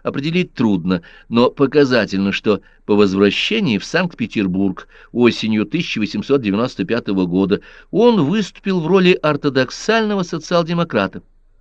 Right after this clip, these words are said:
и отдал много сил организации рабочих на борьбу против самодержавия в едином фронте с либеральной буржуазией.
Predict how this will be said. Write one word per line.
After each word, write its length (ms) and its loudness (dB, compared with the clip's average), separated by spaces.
и 140 2
отдал 340 4
много 380 2
сил 500 0
организации 840 0
рабочих 540 0
на 60 -4
борьбу 400 0
против 300 -2
самодержавия 800 0
в 40 -16
едином 520 0
фронте 520 0
с 160 -14
либеральной 540 2
буржуазией. 600 -4